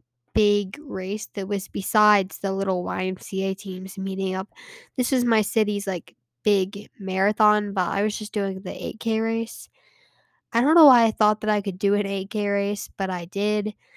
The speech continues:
and then I accidentally ended up in the faster heat,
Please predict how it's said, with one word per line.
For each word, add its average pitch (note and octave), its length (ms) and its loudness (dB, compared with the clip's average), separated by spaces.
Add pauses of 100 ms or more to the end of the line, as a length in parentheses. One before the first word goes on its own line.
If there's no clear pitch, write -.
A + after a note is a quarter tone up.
(360)
and G3+ 160 -4
then F#3+ 400 -4
I G3 120 0
accidentally G3 640 -2
ended G3 220 -2
up F#3+ 260 -4
in G3+ 140 -4
the F3+ 100 -8
faster G#3 480 2
heat, A#3+ 440 -2